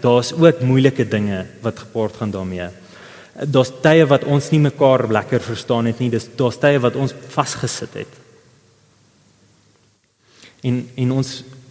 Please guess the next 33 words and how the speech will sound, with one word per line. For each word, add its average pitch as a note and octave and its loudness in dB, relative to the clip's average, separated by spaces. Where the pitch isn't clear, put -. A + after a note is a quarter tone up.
ons C3 -4
moes C3 -2
daar G#2 -2
en G#2+ -2
moet C3 -2
aanhou D3 2
leer F#2+ -6
hoe C3+ 0
om C3+ -2
in G#3+ 6
ons A3 2
diversiteit C3+ 0
eenheid D3 0
na G2 -6
te G2 -14
jaag. F#2+ -18
Uh, G#2+ -4
een, B2+ 0
een C3+ 2
voorbeeld B2+ 2
daarvan, G#2+ -2
ons A2+ -8
het A#2 -4
'n A2 0
ons G#2+ -10
het A2 -6
'n A2+ -8
vriendin A2 -4
gehad, G#2 -6
haar A2 -8
naam A2+ -2
is G#2 -8
Lucy. G#2+ -6